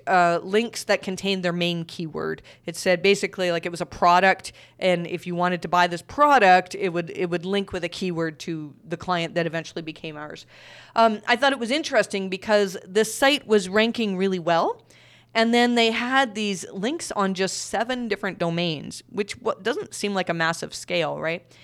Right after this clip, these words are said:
And within a couple of weeks of buying these links, and they didn't do anything else, it was just these links. Within a couple of weeks, they had an unnatural links manual action.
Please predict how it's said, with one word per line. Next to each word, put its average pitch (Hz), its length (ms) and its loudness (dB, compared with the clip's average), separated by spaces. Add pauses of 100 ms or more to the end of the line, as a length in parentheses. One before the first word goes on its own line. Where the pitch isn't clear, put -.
(200)
And 220 140 -4
within 269 340 -4 (200)
a - 60 -2
couple 254 440 -4
of 170 200 -4
weeks 226 340 -8
of 170 200 -6
buying 175 340 0
these 185 220 -6
links, 160 380 -8
and 196 180 -2
they 226 80 4
didn't 247 180 2
do 214 100 2
anything 214 380 -2
else, - 300 -8
it - 160 -20
was 190 140 -8
just 190 260 -6
these 190 200 -6
links. 170 460 -8 (640)
Within 233 200 0
a 240 60 -2
couple 285 340 -4
of 190 140 -10
weeks, 220 380 -8
they 185 160 0
had 180 180 2
an 170 140 0
unnatural 170 480 -2
links 170 320 -8
manual 156 340 -4
action. 151 460 -8